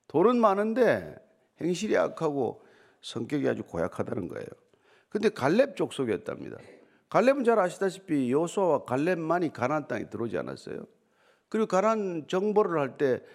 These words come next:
헤브론 산지를 두고 누구도 공격할 사람이 없을 때 이 갈렙이 나서지 않았습니까? "저 산지를 내게 주소서." <laughs> 잘 아는 얘기 아니에요.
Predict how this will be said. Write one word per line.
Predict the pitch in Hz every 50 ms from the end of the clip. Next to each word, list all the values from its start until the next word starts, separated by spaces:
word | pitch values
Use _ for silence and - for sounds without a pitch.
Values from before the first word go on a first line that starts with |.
| - - _ -
헤브론 | 175 180 180 226 233 220 196 180
산지를 | - - - 233 247 240 208 214 208 180 165 143 127
두고 | 143 143 131 135 117
누구도 | 110 117 165 180 220 196 196 -
공격할 | 135 143 143 135 156 151 143
사람이 | 147 160 143 143 131 123
없을 | 110 120 120
때 | - - - 98 - - - _ _ _ _ _ _ _
이 | - 123
갈렙이 | - - 123 151 208 247 247 214 196
나서지 | 151 117 113 - 160 147 131
않았습니까? | 110 90 87 85 - - 67 71 - - - - _ _ _ _ _
"저 | - 156 160
산지를 | 175 220 240 240 226 208 190 160 156 139 127
내게 | 135 139 123 131 117
주소서." | - - 110 107 123 110 - 110 87 -
<laughs> | 110 -
잘 | - - - -
아는 | - 104 104 107 113 117
얘기 | 117 107 107 107
아니에요. | 87 - 92 92 - 90